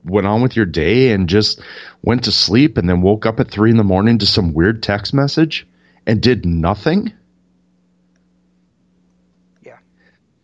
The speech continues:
Speaker 1: You know,
Speaker 2: I know,
Speaker 1: it,
Speaker 2: I,
Speaker 1: it
Speaker 2: I
Speaker 1: just
Speaker 2: know, I, I know, I, I was like, I, I was like that too. I was like, "What?"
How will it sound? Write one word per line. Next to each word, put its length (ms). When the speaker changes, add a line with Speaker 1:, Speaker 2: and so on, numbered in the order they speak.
Speaker 1:
You 120
know, 140
Speaker 2:
I 60
know, 80
Speaker 1:
it, 60
Speaker 2:
I, 60
Speaker 1:
it 140
Speaker 2:
I 40
Speaker 1:
just 160
Speaker 2:
know, 300
I, 40
I 40
know, 100
I, 80
I 40
was 120
like, 160
I, 40
I 240
was 120
like 160
that 160
too. 140
I 20
was 80
like, 120
"What?" 240